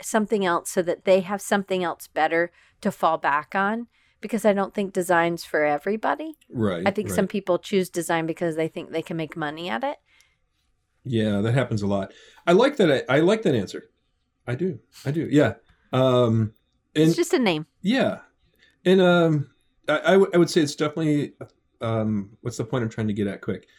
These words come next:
Speaker 2: Um, you, you mentioned I may not like, uh, like the answer, but, uh, I'm not looking for any particular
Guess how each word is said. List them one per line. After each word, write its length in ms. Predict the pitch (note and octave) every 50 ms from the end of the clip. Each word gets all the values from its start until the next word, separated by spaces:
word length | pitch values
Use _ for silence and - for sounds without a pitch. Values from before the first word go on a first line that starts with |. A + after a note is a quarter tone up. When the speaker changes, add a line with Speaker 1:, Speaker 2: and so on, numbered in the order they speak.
| _ _ _ _ _ _ -
Speaker 2:
Um, 540 | A#2 A2+ A2 A2 G#2 G2+ G#2+ G#2 G2+ G2+ - _ _ _ _ _ _ _ _ _ _ _ _ _
you, 160 | - D3+ E3 D#3 -
you 100 | D#3+ D#3+
mentioned 320 | D#3 D3+ C#3+ - D#3 C#3
I 20 | C3
may 140 | C3 B2+
not 180 | B2 A#2 G#2 -
like, 380 | G#2+ A2 G#2+ G#2+ - - - _ -
uh, 340 | A2+ G#2 G#2 G2+ G2 G2 G2 -
like 240 | G#2+ G#2+ G#2 G2+ -
the 160 | G2+ G2+ F#2+
answer, 500 | G2 G2 - - G#2+ G2+ G2 F#2 - - _
but, 300 | - A2 A#2 G#2+ G2+ - _ _ _ _ _ _ _ _ -
uh, 240 | A2+ A2+ A2 G#2+ - -
I'm 80 | D#3 F#3
not 160 | G3+ - -
looking 400 | F3 G3 G3 - G3+ F3+ F3 E3+
for 260 | F3 - - E3 F3
any 140 | F3 F3+ F3
particular 640 | F3+ - D#3 - E3 D#3 - - F3+ F#3 F3+ F3